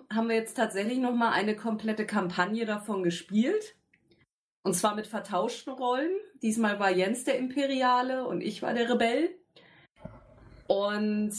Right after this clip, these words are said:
äh, Jens hatte ja damals mit zwei, äh, Helden gespielt und die we-, kriegen dann ja so Legendär-Buffs sozusagen und kamen mir relativ unkaputtbar vor, auf jeden Fall am En-, am Anfang.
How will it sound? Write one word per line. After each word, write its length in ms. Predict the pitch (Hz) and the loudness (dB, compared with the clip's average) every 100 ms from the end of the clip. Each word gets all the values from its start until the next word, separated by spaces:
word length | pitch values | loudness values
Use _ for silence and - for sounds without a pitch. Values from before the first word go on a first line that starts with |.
| - - | -10 0
äh, 360 | 185 185 185 180 | 2 4 4 4
Jens 320 | 190 214 - | 0 -2 -4
hatte 180 | 254 233 | -6 -4
ja 120 | 208 | -6
damals 680 | 202 196 196 190 180 - - | -2 -4 -2 -4 -4 -8 -8
mit 200 | 180 170 | -2 0
zwei, 840 | 170 - - - 175 220 311 339 330 - - - _ _ | 2 4 6 6 6 4 2 0 -2 -8 -14 -16 _ _
äh, 260 | 247 254 269 | 2 2 2
Helden 600 | 262 269 277 285 277 247 | 2 0 0 -2 -4 -2
gespielt 960 | 285 - - 247 285 320 359 359 294 - | -2 -2 -2 2 4 4 -2 -4 -18 -8
und 180 | 202 | -4
die 140 | 190 180 | -2 0
we-, 140 | 196 | -2
kriegen 260 | - 233 226 | -2 0 2
dann 160 | 208 | 2
ja 160 | 202 185 | 2 0
so 200 | 180 185 | 2 2
Legendär-Buffs 1600 | 175 175 175 156 147 175 220 262 285 - 214 262 - - - - | 2 2 2 0 0 0 2 -2 -4 -2 -2 -2 -6 -10 -10 -4
sozusagen 880 | 175 175 190 170 180 185 226 277 - - - - | -4 -4 -8 -2 0 0 0 -4 -8 -20 -20 -20
und 220 | - 185 | 0 2
kamen 280 | 175 208 202 | 4 2 0
mir 180 | 196 180 | -6 -4
relativ 440 | 185 175 202 175 | -2 -2 -4 -6
unkaputtbar 840 | 220 208 208 196 - 226 - 302 302 | -2 -2 0 -2 0 -2 0 -2 -2
vor, 380 | - 294 302 311 | 0 0 2 0
auf 140 | - | -4
jeden 180 | 214 190 | -4 -4
Fall 240 | - 180 | -2 2
am 160 | 175 - | 2 0
En-, 300 | - - 175 | -2 -2 2
am 120 | 170 170 | 2 4
Anfang. 580 | 170 180 240 240 262 | 2 0 0 0 0